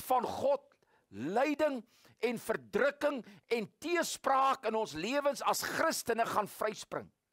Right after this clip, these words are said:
Dis deel van die mens se lewe, dis deel van die sondeval, en ek het nie tyd om terug te gaan en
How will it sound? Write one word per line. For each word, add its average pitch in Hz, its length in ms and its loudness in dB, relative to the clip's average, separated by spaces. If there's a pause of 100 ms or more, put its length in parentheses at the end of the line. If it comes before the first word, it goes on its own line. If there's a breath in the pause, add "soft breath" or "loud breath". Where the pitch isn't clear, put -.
(2500)
Dis 311 220 0 (100)
deel 302 320 2
van 285 280 0
die 277 120 -6
mens 226 480 -2
se 254 100 2
lewe, 196 420 -2 (240 loud breath)
dis 277 280 -2
deel 285 380 0
van 262 240 0
die 240 100 -8
sondeval, 254 720 0
en 240 140 0
ek - 140 -8
het - 120 -14
nie 220 80 -6
tyd 262 320 0
om 190 120 -2 (360 loud breath)
terug 285 240 2
te 247 120 2
gaan 233 260 2
en 202 80 -10